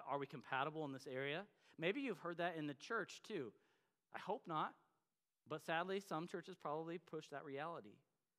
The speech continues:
But it's patently unbiblical. The only right place to awaken these desires is within marriage.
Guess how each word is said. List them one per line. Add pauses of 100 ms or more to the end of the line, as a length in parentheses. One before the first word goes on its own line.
(300)
But
it's
patently
unbiblical. (840)
The
only
right
place
to
awaken
these
desires (360)
is
within
marriage.